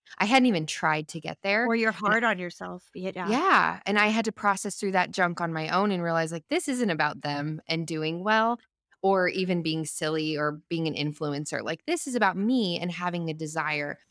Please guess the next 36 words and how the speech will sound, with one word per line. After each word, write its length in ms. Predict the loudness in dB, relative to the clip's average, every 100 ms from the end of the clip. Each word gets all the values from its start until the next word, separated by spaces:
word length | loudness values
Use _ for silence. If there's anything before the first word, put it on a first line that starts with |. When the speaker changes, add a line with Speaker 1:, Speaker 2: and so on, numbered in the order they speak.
| _
Speaker 1:
And 100 | 4
when 100 | 4
I 80 | 4
could 180 | 0 -6
separate 640 | 2 2 4 2 0 0
those 300 | -2 -2 -6
two, 520 | -10 -8 -4 -4 -6 -8 _ 0
and 540 | 4 6 4 2 -2 -8 _ _ _
another 340 | 0 2 2
thing, 420 | -2 -4 -4 -4 -6
and 140 | -4
I'll, 240 | -2 -4 -4
I'll 280 | -6 -6 -8 _
finish 360 | -6 -6 -6
with 100 | -10 -8
this, 200 | -10 -4
but 200 | -4 -4 _ -14
that 480 | 0 6 6 6 0 _ _ _ -2
I 180 | 0 0
think 400 | -2 -2 -4 -10
one 200 | -4 -4
of 80 | -2
the 60 | -6 -6
biggest 360 | -6 -2 -4 -4
things 260 | -6 -6 -4
that 180 | -2 0
I 80 |
would 100 | 0
encourage 480 | -2 -6 -6 -6 -6
people 380 | -12 -6 -2 -2
and 240 | -2 -4 -8
will 280 | -4 -2 -2
encourage 360 | -4 -6 -8
people 240 | -10 -8 -4
in 200 | -4 -4
is 300 | -4 -4 -6